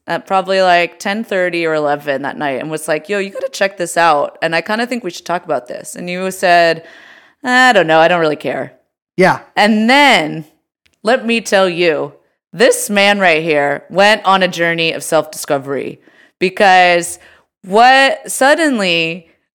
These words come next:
Speaker 1: I was sending him, I was sending you l-, links to some of the replies on Twitter. Then you started deep diving into the replies on Twitter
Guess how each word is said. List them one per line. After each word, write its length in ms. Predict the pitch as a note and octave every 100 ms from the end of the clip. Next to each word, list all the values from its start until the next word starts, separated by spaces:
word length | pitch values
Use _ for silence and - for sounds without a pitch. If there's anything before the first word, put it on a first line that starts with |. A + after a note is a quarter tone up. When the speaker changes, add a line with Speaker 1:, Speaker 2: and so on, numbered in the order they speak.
| -
Speaker 1:
I 100 | F#3+
was 100 | G#3+
sending 320 | A3 A3 G#3+
him, 260 | G#3 G3+ G3
I 100 | F#3+
was 100 | G#3
sending 380 | A3 A#3+ A#3 A3+
you 380 | G#3+ G#3 G3 F3+
l-, 200 | F3 F3 _ -
links 480 | F#3+ G3 A3+ - -
to 460 | G#3+ F#3+ F#3 F3+
some 220 | F3+ G3
of 100 | F#3
the 80 | F3
replies 460 | E3 D#3+ E3+ D#3 E3
on 140 | E3
Twitter. 520 | - D3+ C3+ D3 F3+ _ _ _
Then 220 | - G#3+ G#3+
you 160 | C4
started 460 | D4 C4 A3+ G3+ -
deep 260 | A3 A#3
diving 420 | G#3 F3+ E3 E3 D#3+
into 240 | D#3 -
the 140 | D#3
replies 420 | D3+ D3 D3+ D3+ D#3
on 140 | D3+
Twitter 420 | - D3+ D3 C#3+